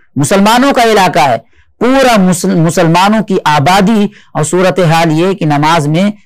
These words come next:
चंद लोग होते हैं। एक घर में अगर दस लोग हैं, बमुश्किल एक दो लोग नमाज पढ़ लें,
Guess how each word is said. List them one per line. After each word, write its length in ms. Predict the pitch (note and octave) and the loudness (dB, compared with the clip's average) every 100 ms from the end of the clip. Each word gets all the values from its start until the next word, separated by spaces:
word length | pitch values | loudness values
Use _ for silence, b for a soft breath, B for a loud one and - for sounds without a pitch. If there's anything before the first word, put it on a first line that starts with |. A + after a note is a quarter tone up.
| _ | _
चंद 240 | - F3 C#3 | -2 0 0
लोग 260 | C3+ C3 | 0 0
होते 300 | A2 G#2+ - | -2 -4 -6
हैं। 160 | A2+ - _ _ _ _ _ _ _ _ A3+ | -10 -12 _ _ _ _ _ _ _ _ -2
एक 200 | B3 D#3+ | 0 0
घर 180 | A3 | 2
में 120 | G#3+ G#3 | 2 0
अगर 200 | G#3+ F3 | 0 0
दस 280 | F#3 A3+ | 0 0
लोग 220 | A3 G#3+ G3 | 2 2 2
हैं, 280 | A#3+ C#4+ B B B2 | 0 -2 B B -4
बमुश्किल 540 | G3 B3 A#3+ D4 C4 | 0 0 0 -2 -2
एक 340 | - G#3+ F3+ | 0 0 0
दो 120 | E3+ F#3 | 0 0
लोग 160 | F3 | 0
नमाज 320 | D#3+ D3 C#3 | 0 0 -2
पढ़ 160 | - B2 | -2 -6
लें, 120 | A#2 | -6